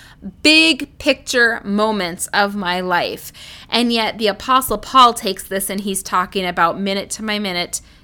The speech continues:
day by day, nothing glamorous, nothing showy, nothing worth putting on social media. In verse ten, he says, "This is what the Lord's will is."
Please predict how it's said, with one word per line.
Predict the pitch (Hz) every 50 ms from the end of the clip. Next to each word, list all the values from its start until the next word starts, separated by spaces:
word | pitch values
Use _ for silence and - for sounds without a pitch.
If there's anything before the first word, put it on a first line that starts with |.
| _ - 175
day | - 185 185 190 202
by | 208 196 208 208 214 220
day, | 208 208 190 180 175 175 175 170 175 175 - - - - -
nothing | - 202 202 202 185 185 226 - - 254 247 269
glamorous, | 277 269 247 220 214 214 214 214 214 214 208 208 214 208 - - - -
nothing | - 202 208 196 185 220 - - 294 277 262
showy, | 262 - - - 254 233 220 220 214 214 220 214 220 208 214 - - - - -
nothing | 226 220 214 196 226 - - 285 269 262 247
worth | 240 247 254 254 -
putting | - - 269 254 254 247
on | 240 233 240
social | 247 - 240 226 233 226 - 247
media. | 233 226 220 214 208 208 202 196 196 196 190 196 196 - - - - - -
In | - 190 208 202
verse | 185 208 220 233 247 -
ten, | - - 302 277 247 220 220
he | 220 214
says, | 202 - 214 196 196 180
"This | 170 190 202 214 220 -
is | 262 247 220
what | 226 220 208 208 -
the | 202 190
Lord's | 185 185 185 185 185 190 196
will | 190 208 214 208 190
is." | 175 160 147 147 -